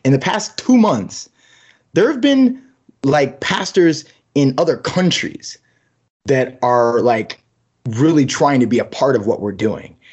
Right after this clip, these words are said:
And I'm, and I'm trying, and I feel like I'm also, I'm almost pushing back at that and like, "Oh, but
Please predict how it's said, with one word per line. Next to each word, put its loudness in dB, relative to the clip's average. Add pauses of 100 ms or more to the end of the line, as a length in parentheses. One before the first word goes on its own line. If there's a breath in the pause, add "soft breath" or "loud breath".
(120)
And 0
I'm, -2
and 2
I'm -2
trying, -2
and -8
I -2
feel 2
like 0
I'm 0
also, 2 (200)
I'm -2
almost 2
pushing 0
back -6 (560 soft breath)
at -2
that 0
and -2
like, -4
"Oh, -4
but -2